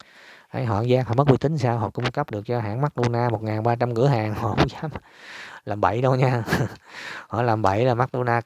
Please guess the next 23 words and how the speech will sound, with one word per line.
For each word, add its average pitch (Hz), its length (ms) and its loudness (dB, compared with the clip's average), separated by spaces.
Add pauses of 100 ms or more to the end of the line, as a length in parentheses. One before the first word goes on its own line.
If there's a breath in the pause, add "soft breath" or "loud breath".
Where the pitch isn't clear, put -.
cắt 143 180 -2
hợp 127 140 0
đồng 117 200 2
với 127 160 2
họ 107 220 0
là 110 140 0
họ 110 80 0
mất 135 200 -2
một 104 80 0
khách 131 160 -2
hàng 110 180 -4
lớn 131 280 2
á. 185 100 0 (560 loud breath)
Nhưng 127 140 2
mà 120 60 6
dù 107 260 4
vậy 98 380 -6
á, 131 160 -8
mình 110 220 -8
học 104 260 -8
là 104 200 -6
quản 95 320 -6
lý, 151 480 -4